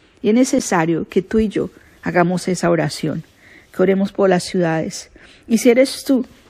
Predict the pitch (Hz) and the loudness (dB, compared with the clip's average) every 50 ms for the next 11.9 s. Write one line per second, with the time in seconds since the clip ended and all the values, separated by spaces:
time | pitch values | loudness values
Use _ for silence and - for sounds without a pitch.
0 | _ _ _ - - 185 185 - 214 226 226 220 220 - - 214 - - - 180 | _ _ _ -6 -6 -4 -2 0 0 2 2 2 0 0 -4 -6 -4 -2 -4 -4
1 | 185 - - 214 - - 196 196 196 180 175 170 156 156 - - - _ _ _ | -2 -2 -6 -8 -4 0 0 2 2 2 0 -2 -4 -4 -8 -10 -20 _ _ _
2 | _ _ _ _ - - 180 - - - 185 185 - - - - 208 202 185 190 | _ _ _ _ -12 -10 -10 -6 -2 -2 -2 -2 -2 -4 0 2 2 4 4 2
3 | 180 170 156 151 160 190 196 190 175 156 156 165 - _ _ _ _ _ _ _ | 2 2 0 0 0 0 0 2 2 0 0 -2 -8 _ _ _ _ _ _ _
4 | _ _ _ - - 208 - - - 190 - - - 190 220 180 165 160 175 190 | _ _ _ -14 -10 -10 -8 -8 -8 -8 -6 -4 -4 -2 -2 -2 -4 -4 -4 -4
5 | - 202 - - 208 - - 202 - - 226 220 220 220 - 202 190 185 185 190 | -4 -4 -2 -4 -4 -2 -2 -6 -4 -2 0 0 0 -2 -2 -2 -2 -2 -2 -2
6 | 196 214 220 208 190 180 170 175 165 160 160 165 170 170 165 - - 220 - _ | -2 -2 -2 -2 -2 -2 -2 -2 -2 -4 -6 -6 -6 -6 -6 -8 -8 -10 -12 _
7 | _ _ _ _ _ _ - - - - - - - - 214 214 233 233 247 247 | _ _ _ _ _ _ -20 -20 -20 -20 -16 -6 0 2 4 4 4 4 4 2
8 | - 262 226 254 247 233 - 240 196 185 190 196 190 185 196 202 220 262 320 - | 2 2 0 2 2 0 2 2 2 2 2 0 0 2 2 2 2 2 2 0
9 | - 196 185 - - - - - 180 175 - _ _ - - 202 190 208 220 233 | -2 -6 -6 -6 -8 -10 -4 -2 -2 -2 -2 _ _ -12 -6 -4 -2 0 0 0
10 | 226 233 240 240 226 226 220 208 196 196 - - 196 180 190 190 196 208 214 - | 2 2 2 2 4 4 2 2 0 0 -2 -2 0 2 2 2 2 2 0 -2
11 | - 233 208 208 190 180 170 180 214 226 240 240 233 262 285 - - - | 0 0 2 2 2 -2 -2 -2 0 0 0 2 0 0 -2 -4 -8 -14